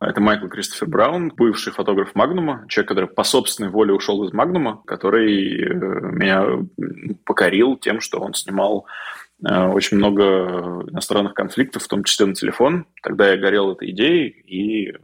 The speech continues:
мне было интересно поговорить с ним один на один.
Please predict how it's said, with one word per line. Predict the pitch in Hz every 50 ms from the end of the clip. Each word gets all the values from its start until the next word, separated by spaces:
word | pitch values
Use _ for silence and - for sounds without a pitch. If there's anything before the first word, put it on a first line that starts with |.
| _ _
мне | - - 98 104
было | 104 107 104
интересно | 101 95 - 95 107 - - 101
поговорить | 92 - 98 95 98 98 95
с | -
ним | 98 92 92 90 92 -
один | 98 95 104 101
на | 98 95
один. | 92 87 113 143 170 170